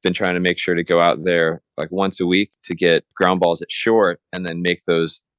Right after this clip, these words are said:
make those throws from short deep in the hole to make sure that my, my arm is staying strong and, and it makes those,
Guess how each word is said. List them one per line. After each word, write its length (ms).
make 180
those 200
throws 320
from 200
short 380
deep 180
in 80
the 100
hole 380
to 100
make 160
sure 240
that 160
my, 480
my 160
arm 260
is 140
staying 320
strong 560
and, 200
and 120
it 40
makes 260
those, 300